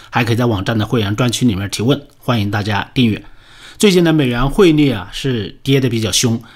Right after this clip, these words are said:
欧元是大涨，人民币呢也是暴涨，黄金也是蓄势待发，准备再次冲击两千大关。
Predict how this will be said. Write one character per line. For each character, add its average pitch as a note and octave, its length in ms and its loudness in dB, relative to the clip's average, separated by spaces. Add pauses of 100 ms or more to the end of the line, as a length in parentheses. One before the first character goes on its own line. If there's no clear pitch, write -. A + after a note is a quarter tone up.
(300)
欧 F#3 200 6
元 B2 300 0
是 B2 380 -4
大 A#2+ 240 0
涨， G2 120 -10 (260)
人 C3+ 120 0
民 D#3 160 6
币 E3+ 140 4
呢 C#3 180 2 (140)
也 G#2 120 -6
是 G#2 280 -4
暴 D3+ 240 2
涨， - 160 -10 (340)
黄 D#3+ 300 4
金 G3+ 200 2 (220)
也 B2 160 0
是 A#2 300 0
蓄 - 240 2
势 D3+ 160 2
待 C3 120 2
发， B2 300 -2 (260)
准 G2+ 200 2
备 B2 360 -2
再 D#3+ 220 2
次 - 220 -6
冲 B2+ 240 -2
击 B2 260 -4 (160)
两 G#2 220 -2
千 - 180 -2
大 G#2+ 160 0
关。 G#2+ 180 -6